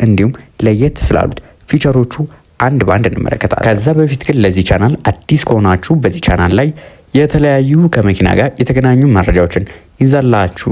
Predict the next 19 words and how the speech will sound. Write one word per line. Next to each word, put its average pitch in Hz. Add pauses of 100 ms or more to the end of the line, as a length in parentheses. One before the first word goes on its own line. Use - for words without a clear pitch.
ስለምንቀርብ 104
ከመኪና 139
ጋር 135
የተገናኙ 123
መረጃዎችን - (380)
መከታተል 131
የምትፈልጉ -
ከሆነ 107 (380)
ሰብስክራይብ -
ያድርጉ። - (280)
እንዲሁም 104 (160)
ቪዲዮ 123
ሲለቀቅ - (120)
በቶሎ 98
እንዲደርሶ - (200)
የደወል 107
ምልክቱን 87
አንጫኑ። - (720)
ይህ 143